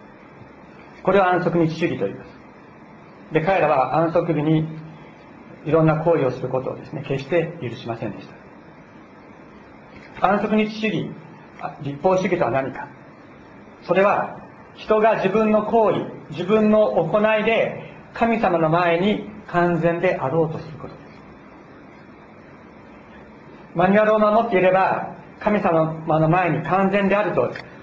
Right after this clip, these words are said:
自分自身を義とする。自分自身を正しいものであるとする。そして、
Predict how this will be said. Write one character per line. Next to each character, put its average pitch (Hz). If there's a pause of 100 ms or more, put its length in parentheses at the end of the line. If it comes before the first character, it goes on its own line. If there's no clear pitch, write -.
(480)
自 143
分 160
自 170
身 156
を 113
義 123
と 160
す -
る。 - (240)
自 131
分 151
自 175
身 156
を -
正 160
し 208
い 190
も 180
の 175
で 175
あ 175
る 165
と 160
す -
る。 - (800)
そ 185
し 180
て、 208